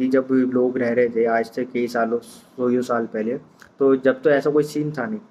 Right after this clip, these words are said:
ठीक है, ना terms पता थी, ना आज हमें पता है इसकी terms ये होती है, ठीक है,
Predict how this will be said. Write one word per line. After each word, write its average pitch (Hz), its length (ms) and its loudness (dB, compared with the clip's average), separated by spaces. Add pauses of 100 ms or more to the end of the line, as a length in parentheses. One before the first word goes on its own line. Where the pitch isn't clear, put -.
(120)
ठीक 165 120 -4
है, 127 140 0 (460)
ना 139 120 2
terms 135 360 0
पता 135 260 -2
थी, 143 340 -4
ना 135 100 -2 (180)
आज 131 220 2
हमें 139 200 -2
पता 123 160 -4
है 131 120 2
इसकी 135 200 -4
terms 135 320 -2
ये 123 60 0
होती 113 220 -2
है, 110 60 -10
ठीक 143 200 -6
है, 135 120 -2